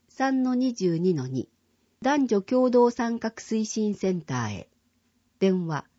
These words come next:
五六八三零三四一、ファックス、五六八三零三四零。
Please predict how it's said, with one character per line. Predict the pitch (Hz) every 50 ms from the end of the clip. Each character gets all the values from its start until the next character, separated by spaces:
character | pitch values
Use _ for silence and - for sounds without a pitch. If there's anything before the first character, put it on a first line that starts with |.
| _ _ _ _ _
五 | 190 226 262 262 262 269
六 | 269 262 - 196
八 | 180 165 170 - -
三 | - - 185 165 143 120 - - _ _ _ _ _
零 | 226 247 262 262
三 | 262 - 247 226 190 156
四 | 151 170 170 170
一、 | 160 156 151 - - - 104 - _ _ _ _ _ _ _ _ _ _ _ _
フ | - 226
ァ |
ッ | 214
ク | - -
ス、 | - - 147 135 - _ _ _ _ _ _ _ _
五 | - 247 262 262 262
六 | 254 254 - - 185
八 | 160 165 151 -
三 | - - - 170 151 123 - - _ _ _ _ _ -
零 | 240 254 254
三 | 247 - 240 233 208 175 139
四 | 147 151 151 151 139 135
零。 | 139 127 107 92 -